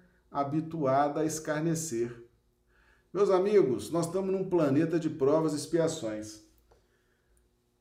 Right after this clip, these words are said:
Tem gente que não gosta da gente de graça.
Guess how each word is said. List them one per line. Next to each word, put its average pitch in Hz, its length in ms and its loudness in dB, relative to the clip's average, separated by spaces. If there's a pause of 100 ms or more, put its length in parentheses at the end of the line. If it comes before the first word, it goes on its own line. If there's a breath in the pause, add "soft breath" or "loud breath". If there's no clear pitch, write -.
(260)
Tem 196 200 4
gente 202 400 2
que 196 100 -2
não 190 220 4
gosta 156 420 4
da 120 220 0
gente 123 500 -4
de - 120 -12
graça. 127 680 -4